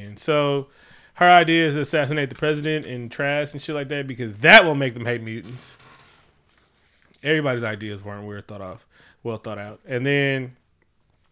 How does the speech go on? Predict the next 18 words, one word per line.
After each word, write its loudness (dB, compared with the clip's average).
Eric's 8
idea 2
was -4
to -4
assassinate -4
them -4
on -4
camera 0
and -6
then -4
give -4
a -10
speech -4
about -4
mutants. -8
That -2
idea -6
wasn't -12